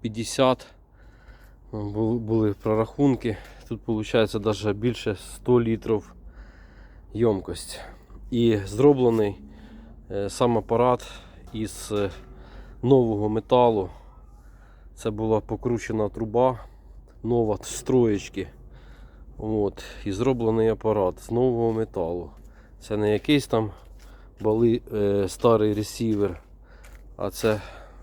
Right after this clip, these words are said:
все зроблено з нового металу. Тобто і цей, і цей.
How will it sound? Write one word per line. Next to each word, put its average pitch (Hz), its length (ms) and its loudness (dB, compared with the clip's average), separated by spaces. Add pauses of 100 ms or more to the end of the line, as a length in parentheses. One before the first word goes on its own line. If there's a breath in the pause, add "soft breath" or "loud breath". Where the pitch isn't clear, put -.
все 135 300 0
зроблено 110 560 -2
з 98 120 -10
нового 110 460 0
металу. 90 580 -2 (800 loud breath)
Тобто 98 160 -10 (1500 loud breath)
і 98 60 -10
цей, 135 480 -2 (200)
і 104 100 -12
цей. 90 440 -8